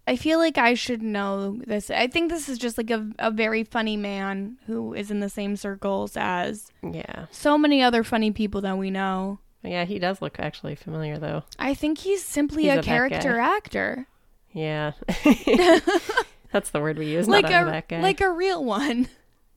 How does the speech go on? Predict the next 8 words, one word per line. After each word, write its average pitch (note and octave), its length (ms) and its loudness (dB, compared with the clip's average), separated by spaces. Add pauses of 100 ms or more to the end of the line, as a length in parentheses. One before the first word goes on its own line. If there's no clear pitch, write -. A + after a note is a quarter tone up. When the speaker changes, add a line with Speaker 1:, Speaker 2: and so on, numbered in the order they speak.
(120)
Speaker 2:
Yeah. G#3+ 280 2
<laughs> - 600 6 (580)
I F3+ 60 -2
feel G3+ 120 4
like F#3 140 2
inevitably E3 520 0
it's - 160 -6
like, - 200 -6